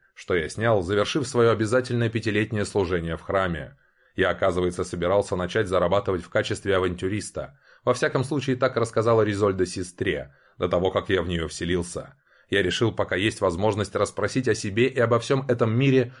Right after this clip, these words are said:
у своей старшей сестры. Ей и самой очень хотелось поговорить, виделись мы последний раз давно. Это позволяло мне задавать странные вопросы, ответы на которые я должен был знать и сам.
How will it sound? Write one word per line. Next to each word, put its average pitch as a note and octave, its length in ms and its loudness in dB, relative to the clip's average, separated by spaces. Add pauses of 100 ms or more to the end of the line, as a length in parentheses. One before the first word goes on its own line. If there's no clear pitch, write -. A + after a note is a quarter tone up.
(140)
у C#3 80 -2
своей B2+ 320 4
старшей F#2 460 -2
сестры. E2+ 680 -6 (440)
Ей F2+ 260 0
и F2 40 -2
самой G2 360 0
очень G#2+ 300 -2
хотелось G2 400 -2
поговорить, F#2+ 580 -2 (240)
виделись G2 400 -2
мы F#2+ 100 -6
последний F#2 400 -2
раз F2+ 200 2
давно. E2+ 580 -4 (220)
Это A#2 180 0
позволяло A#2+ 400 4
мне A#2 160 2
задавать A2 300 2
странные A2 440 0
вопросы, A#2+ 640 2
ответы B2+ 340 0
на B2+ 120 0
которые B2 400 4
я A2+ 100 4
должен A2+ 320 4
был G#2 140 4
знать F2+ 320 -2
и F2 40 -2
сам. F2+ 500 -2